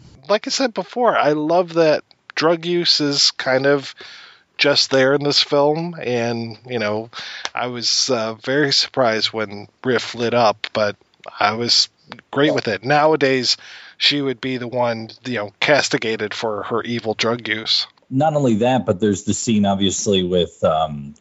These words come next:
Speaker 2: Clint Howard's character where they're in the van, and he's like, "You need a drink." And the whole idea of underage drinking in film,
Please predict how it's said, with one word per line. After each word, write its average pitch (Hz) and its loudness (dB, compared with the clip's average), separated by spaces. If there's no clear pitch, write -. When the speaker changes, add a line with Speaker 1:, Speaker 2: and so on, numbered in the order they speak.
Speaker 2:
Clint 98 0
Howard's 104 2
character 80 0
where 92 0
they're 90 2
in 143 0
the 98 0
van, 73 -2
and 107 0
he's 110 0
like, 104 0
"You 190 2
need 131 2
a 92 -6
drink." 143 -2
And 127 2
the 117 2
whole 147 2
idea 117 2
of 85 -4
underage 107 2
drinking 117 0
in 131 2
film, 135 0